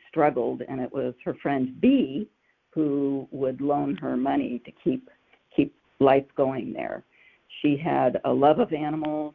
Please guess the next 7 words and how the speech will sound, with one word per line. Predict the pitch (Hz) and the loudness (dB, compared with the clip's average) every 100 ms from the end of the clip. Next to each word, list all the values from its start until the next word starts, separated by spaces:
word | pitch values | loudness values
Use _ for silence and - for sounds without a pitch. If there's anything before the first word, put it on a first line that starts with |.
| - | -14
a | |
curiosity | - - 139 131 131 131 - 139 | -14 -8 -4 -2 -2 -4 -8 -8
be-, | 139 - - - | -6 -6 -8 -4
about | - 131 120 117 | -4 0 0 0
nature, | 131 131 131 - 127 131 127 131 _ - - _ - | 0 0 -2 0 2 4 2 0 _ -20 -20 _ -2
um, | 123 104 - - - - - _ _ _ _ _ _ | 0 0 -2 -4 -6 -10 -20 _ _ _ _ _ _
and | - 139 139 135 131 | 4 6 4 0 -8